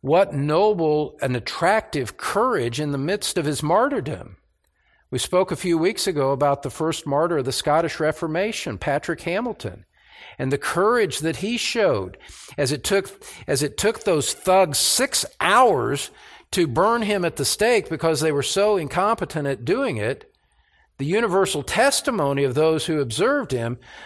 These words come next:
was one of, of courage and tranquility and not calling down curses on the ones that were torturing him like that. How does anyone live like that? More,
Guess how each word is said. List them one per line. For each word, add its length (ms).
was 180
one 260
of, 220
of 220
courage 560
and 140
tranquility 1160
and 120
not 220
calling 340
down 240
curses 480
on 160
the 80
ones 320
that 120
were 80
torturing 600
him 260
like 340
that. 360
How 180
does 200
anyone 540
live 260
like 300
that? 340
More, 560